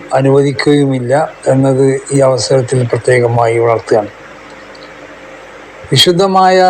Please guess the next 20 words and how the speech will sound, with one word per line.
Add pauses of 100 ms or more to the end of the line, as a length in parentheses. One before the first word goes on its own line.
(1040)
ഒരുപാട് (100)
ലക്ഷ്യങ്ങളാണ്
സമസ്ത
കേരള
ജമിയത്തുൽ
ഉലമയുടെ
മുന്നിലുള്ളത്. (1500)
അത് (120)
ഒരു (840)
ആദർശത്ത് (400)
സമ്മേളന, (160)
ആദർശ (140)
പ്രചരണത്തിൽ (160)
മാത്രം (100)
ഒതുങ്ങുന്നതല്ല, (160)
അത് (100)
ശരിയാണ്. (680)
പക്ഷേ (520)
ആദർശ (140)
സമ്മേളനവും